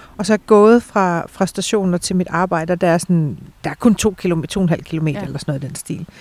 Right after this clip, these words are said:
Speaker 1: Men fordi jeg blev stædig og
Speaker 2: Ja.
Speaker 1: bare tænkte, "Det skal, det skal fandme være løgn."
Speaker 2: Ja.
Speaker 1: Altså, jeg, man kan ikke have min alder og ikke, og synes, det er et problem at skulle gå syv hundrede meter.
Speaker 2: Mm-mm. Gjorde du det så?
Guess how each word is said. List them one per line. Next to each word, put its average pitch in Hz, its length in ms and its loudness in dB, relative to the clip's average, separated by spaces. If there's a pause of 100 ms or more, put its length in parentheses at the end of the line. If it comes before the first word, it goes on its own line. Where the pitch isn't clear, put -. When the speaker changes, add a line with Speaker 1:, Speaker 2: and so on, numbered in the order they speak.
(680)
Speaker 1:
Men 208 140 4
fordi 202 220 0
jeg 214 100 6
blev 196 100 -2
stædig 214 460 2
og - 60 -2
Speaker 2:
Ja. 185 40 -6
Speaker 1:
bare 185 120 4
tænkte, 208 260 -4
"Det 196 80 -8
skal, 196 160 -8 (460)
det - 80 -8
skal - 160 -6 (100)
fandme 220 320 2
være 202 100 0
løgn." 175 360 2
Speaker 2:
Ja. 180 120 -14
Speaker 1:
Altså, 190 220 0 (440)
jeg, 214 220 4
man 202 140 0
kan 240 120 2
ikke 233 200 -2
have 185 260 -2
min 214 300 -2
alder 190 320 0 (460)
og 196 160 6
ikke, 214 180 0 (280)
og 214 140 4
synes, 226 200 2
det 214 100 0
er - 20 -6
et - 40 -8
problem 185 360 2
at 160 120 -2
skulle 175 200 -10
gå 156 160 -4
syv - 160 -4
hundrede 143 200 -2
meter. 131 180 -6 (100)
Speaker 2:
Mm-mm. 135 120 -16 (1000)
Gjorde 196 220 -12
du - 120 -16
det - 80 -16
så? 147 80 -16